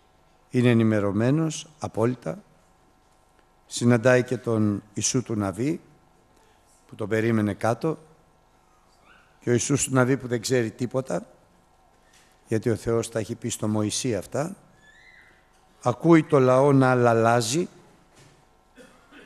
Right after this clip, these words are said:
και λέει στο Μωυσή, «Θόρυβος πολέμου είναι εν το στρατοπέδο». Αλλά ο Μωυσής ξέρει.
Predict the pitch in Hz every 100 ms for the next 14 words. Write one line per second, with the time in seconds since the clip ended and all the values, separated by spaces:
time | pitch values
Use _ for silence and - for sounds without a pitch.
0 | - _ - 131 135 139 - 131 123 123
1 | - 127 113 - _ _ _ _ - 160
2 | 190 190 156 - 123 123 180 180 104 95
3 | 92 92 98 - 95 92 85 90 82 -
4 | - - _ _ _ _ _ _ _ _
5 | _ _ _ _ - 101 95 95 - 101
6 | - - 85 76